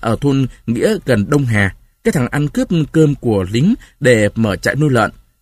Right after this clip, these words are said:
Khai man lính chết rồi để chặn lương tậu bò đó." Ác giả ác báo, của thiên lại trả địa. Anh Minh he: "Nhà còn bộ cày bừa nào không, ông Tư?" "Nhà Ni,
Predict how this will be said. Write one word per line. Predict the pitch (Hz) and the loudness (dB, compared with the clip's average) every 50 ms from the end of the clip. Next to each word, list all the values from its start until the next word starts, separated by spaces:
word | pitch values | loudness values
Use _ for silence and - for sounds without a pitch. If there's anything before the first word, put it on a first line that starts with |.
| _ _ _ | _ _ _
Khai | - 143 131 120 | -2 0 2 2
man | 120 127 120 117 113 107 104 | 4 2 2 2 0 0 -2
lính | 104 113 147 | -2 -2 -2
chết | 160 - 226 226 | 0 0 0 0
rồi | - 131 113 101 95 90 - - | 0 0 0 0 -2 -4 -6 -4
để | 123 107 - 78 - - | -2 0 0 -2 -2 -4
chặn | - - - | -6 -4 -2
lương | 139 143 143 143 131 - - _ _ _ | 0 0 0 0 0 -4 -10 _ _ _
tậu | 127 101 - | -4 -4 -2
bò | - 117 107 98 | -2 0 0 2
đó." | 95 104 127 185 226 233 - - _ _ _ _ _ _ _ _ _ _ _ _ _ _ _ _ _ _ _ _ _ _ _ _ | 2 0 0 -2 -4 -6 -10 -16 _ _ _ _ _ _ _ _ _ _ _ _ _ _ _ _ _ _ _ _ _ _ _ _
Ác | - 131 139 - 123 113 104 95 | -4 -4 -4 -2 -4 -6 -6 -6
giả | - - - 92 82 64 - - | -6 -6 -4 -4 -4 -6 -8 -4
ác | - 135 - - | -4 -4 -4 -2
báo, | 117 95 98 110 147 190 - - _ _ _ _ _ _ _ | -2 -2 -2 -2 -4 -6 -8 -10 _ _ _ _ _ _ _
của | - 139 117 | 0 2 2
thiên | 110 - 156 165 156 147 131 - | 2 2 2 2 2 2 -2 -6
lại | 95 98 87 | -6 -6 -6
trả | - - 101 87 | -4 -4 -6 -4
địa. | 82 107 92 - - - _ _ _ _ _ _ _ | -4 -4 -4 -6 -6 -10 _ _ _ _ _ _ _
Anh | - 113 101 104 | -2 -2 -2 0
Minh | 110 107 101 95 | -2 -2 -2 -2
he: | 104 107 101 104 101 - _ _ _ _ _ _ _ _ _ _ _ _ _ - | -2 -2 -2 -2 -4 -8 _ _ _ _ _ _ _ _ _ _ _ _ _ -4
"Nhà | 123 123 120 113 113 113 113 - | 0 2 2 4 2 2 0 0
còn | - 120 110 | -2 -2 -2
bộ | 110 95 - | 0 -2 -2
cày | - - 117 107 101 95 - - _ _ | -2 0 0 0 0 -2 -4 -10 _ _
bừa | - 117 113 110 | -2 0 0 0
nào | 107 107 | 0 -2
không, | 104 - 139 139 139 143 156 - _ | -2 -2 -2 -2 -2 -4 -8 -6 _
ông | 143 139 131 | -4 -4 0
Tư?" | - 143 139 139 131 - - _ _ _ _ _ _ | 0 0 0 0 -4 -8 -14 _ _ _ _ _ _
"Nhà | 113 110 107 | -2 0 2
Ni, | 123 135 139 | 2 2 0